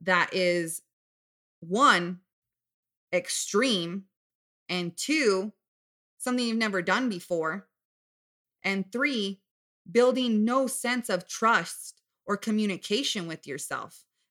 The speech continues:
Be considerate with yourself. The same way we're considerate with everybody else around us, we need to be considerate first with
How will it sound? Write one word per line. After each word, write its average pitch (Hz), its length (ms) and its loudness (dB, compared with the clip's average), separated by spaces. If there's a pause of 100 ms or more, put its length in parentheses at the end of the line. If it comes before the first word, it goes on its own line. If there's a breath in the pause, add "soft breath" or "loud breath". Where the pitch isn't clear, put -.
(100)
Be 240 160 -2
considerate 233 800 2 (180)
with 185 180 -6
yourself. 170 440 -2
The 156 100 -4
same 262 320 -2
way 330 100 -2
we're 311 120 -4
considerate 302 420 -2
with 254 160 0
everybody 277 440 2
else 262 240 4
around 240 360 2
us, 202 240 -2 (440 soft breath)
we 247 160 0
need 254 220 0
to 277 120 -4
be 220 140 -4
considerate 220 600 2
first 262 540 0 (260)
with 208 180 -2